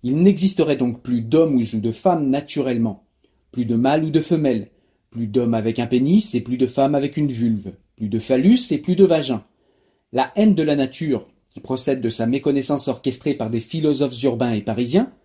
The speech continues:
ceux de l'existentialisme et du structuralisme, fait dire désormais qu'on choisit son sexe, et qu'on a beau être né génétiquement,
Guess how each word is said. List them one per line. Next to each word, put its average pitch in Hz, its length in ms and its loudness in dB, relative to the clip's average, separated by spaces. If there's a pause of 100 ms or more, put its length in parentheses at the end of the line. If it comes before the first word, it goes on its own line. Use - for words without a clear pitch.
(340)
ceux 135 260 0
de 117 100 2
l'existentialisme 123 1040 -2
et 110 60 -2
du 104 120 -10
structuralisme, 135 840 -2 (380)
fait 175 140 6
dire 185 200 2
désormais 180 460 2
qu'on 151 120 -2
choisit 175 360 0
son 143 140 -4
sexe, - 500 -8 (280)
et 117 80 -4
qu'on 143 160 0
a 165 80 4
beau 180 160 8
être 160 160 2
né 131 360 2
génétiquement, 139 920 -2